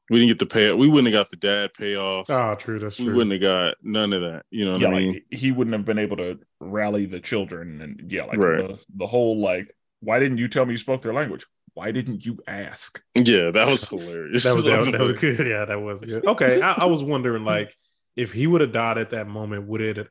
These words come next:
Speaker 2: added more to the story, like, more stakes now,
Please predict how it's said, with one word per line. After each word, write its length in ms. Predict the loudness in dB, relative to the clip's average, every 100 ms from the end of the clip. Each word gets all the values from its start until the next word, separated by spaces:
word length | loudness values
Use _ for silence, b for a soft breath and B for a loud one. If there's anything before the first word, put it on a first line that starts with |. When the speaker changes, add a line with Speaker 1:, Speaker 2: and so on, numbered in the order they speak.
| -6
Speaker 2:
added 400 | -4 -4 -6 -10
more 480 | -12 -8 -6 -6 -8
to 100 | -14
the 100 | -16
story, 400 | -14 -10 -8 -8
like, 200 | -10 -12
more 340 | -10 -10 -8 -8
stakes 460 | -8 -10 -12 -14
now, 400 | -18 -16 -18 -20